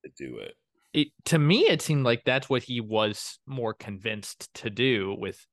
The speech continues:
Speaker 2: Jag coming in and telling him, "I don't think it's a great idea." And he's like, "Well, I want, I do wanna work with Jag, but maybe he's working with Corey, so I should get out Corey." Um,
Speaker 1: Well, but then you heard,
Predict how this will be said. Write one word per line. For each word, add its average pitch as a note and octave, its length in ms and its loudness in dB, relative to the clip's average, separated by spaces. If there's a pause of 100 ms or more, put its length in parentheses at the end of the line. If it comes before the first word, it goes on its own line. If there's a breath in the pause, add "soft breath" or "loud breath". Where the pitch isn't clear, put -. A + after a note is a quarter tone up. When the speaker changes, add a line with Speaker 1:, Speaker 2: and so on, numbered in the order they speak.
(160)
Speaker 2:
Jag G2 420 -2
coming F#2+ 300 -6
in F#2 180 -6
and F#2 140 -6
telling G2 340 -4
him, F#2 260 -6 (120)
"I G2 100 -2
don't F#2 160 -8
think G#2 160 -4
it's F#2 100 -10
a G2+ 40 -14
great F#2+ 280 -4
idea." G2+ 760 -2 (1000 loud breath)
And G2+ 120 -4
he's G2+ 160 -8
like, A2 120 -4
"Well, D#3 120 4
I D#3+ 40 4
want, D3+ 200 4
I C3+ 60 -2
do D3+ 100 0
wanna D3+ 160 2
work C#3 200 0
with D3 100 -4
Jag, C3+ 440 0
but G#2 220 -2
maybe G#2+ 240 -6
he's B2 160 -6
working B2 180 -8
with A2+ 140 -8
Corey, A#2+ 300 -2
so A2+ 100 -10
I - 40 -10
should - 160 -18
get F2+ 100 -8
out C#3 220 -2
Corey." D3 960 0 (320)
Um, F#2+ 680 -6 (540)
Speaker 1:
Well, E2+ 180 2
but E2+ 180 -2
then G#2 180 4
you G2 140 0
heard, F2+ 560 0